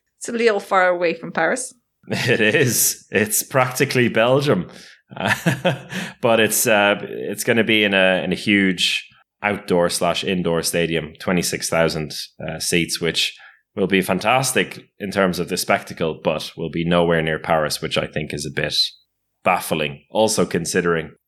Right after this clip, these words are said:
Speaker 2: how the whole takeover thing from the closing ceremony today was like, "Oh, we're gonna be using all of Paris's greatest sites to turn them into Olympic venues, except handball, which is going to Lille."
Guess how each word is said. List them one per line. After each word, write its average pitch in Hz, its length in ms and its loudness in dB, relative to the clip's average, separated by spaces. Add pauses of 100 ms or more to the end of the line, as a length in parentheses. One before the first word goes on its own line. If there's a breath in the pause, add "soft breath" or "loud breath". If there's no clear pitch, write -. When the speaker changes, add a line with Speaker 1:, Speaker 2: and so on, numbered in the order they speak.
(220)
Speaker 2:
how 87 340 2
the 85 140 0
whole 92 360 0
takeover 90 600 -2
thing 85 260 -4
from 82 180 -14
the 78 80 -10
closing 85 360 -2
ceremony 87 460 0
today 82 340 0
was 80 200 -2
like, 82 260 0
"Oh, 226 260 2
we're 101 180 0
gonna 127 220 2
be 123 100 -4 (180)
using 139 240 -2
all 101 260 0
of 131 200 -6 (300 soft breath)
Paris's 143 880 0 (540 loud breath)
greatest 143 500 2
sites 147 520 2
to 104 140 -2
turn 123 320 2
them 117 140 0
into 117 360 0
Olympic 117 340 2
venues, 101 460 2 (260 soft breath)
except 113 380 0
handball, 85 360 0
which 76 180 -6
is 90 80 -10
going 76 280 -2
to 76 280 -4 (400 loud breath)
Lille." - 560 -2